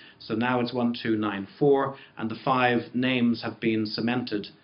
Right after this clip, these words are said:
so that they're no longer visible on the memorial. There are four hundred and ten unidentified Australian soldiers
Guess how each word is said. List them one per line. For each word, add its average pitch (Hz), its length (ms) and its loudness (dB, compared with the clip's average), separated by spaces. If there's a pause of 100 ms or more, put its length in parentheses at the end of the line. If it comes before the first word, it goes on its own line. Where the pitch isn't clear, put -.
(100)
so 110 160 -6
that 107 160 -4
they're 110 80 -2
no 113 160 0
longer 110 420 0
visible 104 500 -6
on 101 380 -8
the 98 80 -10
memorial. 165 580 2 (1000)
There 156 160 12
are 208 200 8
four 185 200 8
hundred 156 240 2
and 151 100 2
ten 151 280 8
unidentified 139 920 6
Australian 120 460 0
soldiers 120 480 -2